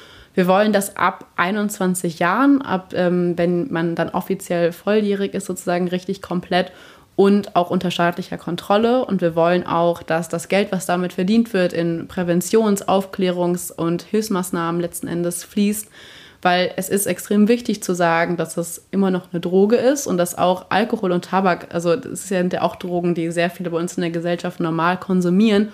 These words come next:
Und, ähm, dass wir halt glauben, letzten Endes schafft man es, diese Leute oder Leute, die halt eben vielleicht dann wirklich davon abhängig sind in einem negativen Sinne, viel eher davor zu schützen oder halt eben auch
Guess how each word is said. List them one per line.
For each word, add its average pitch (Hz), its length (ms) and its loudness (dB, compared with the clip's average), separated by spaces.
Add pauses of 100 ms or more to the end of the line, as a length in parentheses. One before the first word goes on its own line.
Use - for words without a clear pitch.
(560)
Und, 175 440 4
ähm, 170 420 2 (520)
dass 196 320 -2
wir 208 160 2
halt 185 180 0
glauben, 190 300 2
letzten 180 320 -2
Endes 180 540 -2 (240)
schafft 202 320 -2
man 180 200 0
es, 180 320 -4
diese 185 240 0
Leute 180 640 2 (120)
oder 180 100 0
Leute, 180 320 2
die 180 200 -2
halt 175 120 -4
eben 175 280 -2
vielleicht 180 240 -4
dann 180 100 0
wirklich 180 140 -2
davon - 260 -6
abhängig 233 420 0
sind 226 200 0
in 214 80 0
einem 208 100 2
negativen 202 480 0
Sinne, 190 300 0 (520)
viel 214 460 -2
eher 202 300 4
davor 185 400 0
zu 190 120 -6
schützen 226 600 -2
oder 170 200 0
halt 170 180 -2
eben 175 220 -2
auch 170 260 -4